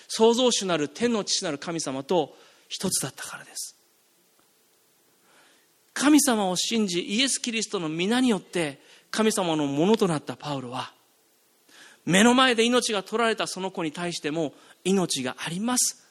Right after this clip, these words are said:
なぜならば、because in Jesus name、イエスの名によって、私たちの天の父、父は作り主、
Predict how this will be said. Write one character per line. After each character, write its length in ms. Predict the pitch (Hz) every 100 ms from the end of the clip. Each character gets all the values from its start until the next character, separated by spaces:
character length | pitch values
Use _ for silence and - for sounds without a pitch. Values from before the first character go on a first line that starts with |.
| -
な 240 | 147 233
ぜ 140 | 247 240
な 160 | 220
ら 160 | 202 180
ば、 260 | 190 175 - _ _
because 680 | 156 175 247 269 240 - - _ _ _ _ _ _ _ _ _ _ _ _ _ _ _ _ -
in 180 | 196
Jesus 480 | 175 226 240 226 -
name、 240 | 190 170 170
イ 160 | 180
エ 80 | 240
ス 160 | 226 220
の 80 |
名 180 | 160 143
に 100 | 160
よ 100 | 190
っ 20 |
て、 500 | 196 - 240 220 170 _ _ - - _ _ -
私 300 | 131 156 160
た 80 | 151
ち 100 | 160
の 140 | 147
天 300 | 147 165 160
の 80 | 147
父、 340 | - - 143 - - _ _
父 280 | - 156 -
は 200 | 143 131 - _ _ _
作 280 | - - 233
り 80 | 226
主、 480 | 185 - - -